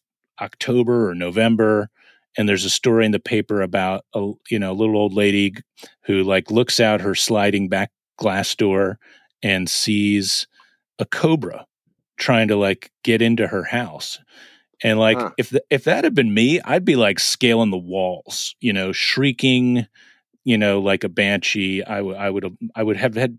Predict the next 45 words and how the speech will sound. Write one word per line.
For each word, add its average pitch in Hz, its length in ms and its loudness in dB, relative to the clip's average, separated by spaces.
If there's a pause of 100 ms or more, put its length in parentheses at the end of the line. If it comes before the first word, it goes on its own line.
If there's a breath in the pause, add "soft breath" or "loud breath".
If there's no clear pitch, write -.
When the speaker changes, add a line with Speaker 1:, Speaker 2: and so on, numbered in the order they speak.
(100)
Speaker 1:
n-, 170 100 -4
Speaker 2:
Yes. 175 200 0
Speaker 1:
zero 147 360 2
composure. 107 640 -4
She's 135 220 -4
like, 143 280 -4 (480 loud breath)
"Geez, - 380 -4
you 117 100 0
know, 175 180 -2
there's 120 180 -2
a 110 80 -4
Speaker 2:
Or 113 40 -2
Speaker 1:
cobra 214 320 2
out 190 160 2
back." 185 300 0
So - 120 -8
she, 123 320 -2
she, 131 200 0
like, 117 280 2 (320 soft breath)
just 151 200 -4
goes 135 280 2
out 127 220 0
back, 123 280 0
gets 117 200 -4
a 120 60 -8
shovel 120 320 0
and 87 100 -10
puts - 220 -4
the 110 80 -4
thing 104 500 -2 (100)
out 110 180 0
of 101 80 -4
its - 380 -8
misery. 98 460 -2 (460)
And 101 120 -4
I 98 80 -2
was 95 140 -4
like, 104 120 2
Speaker 2:
Really? 147 220 0 (360)
Speaker 1:
yeah, 135 240 2
she - 160 -4
just 269 240 -2
dispatched 156 540 0
the 131 80 0
thing, 82 280 -6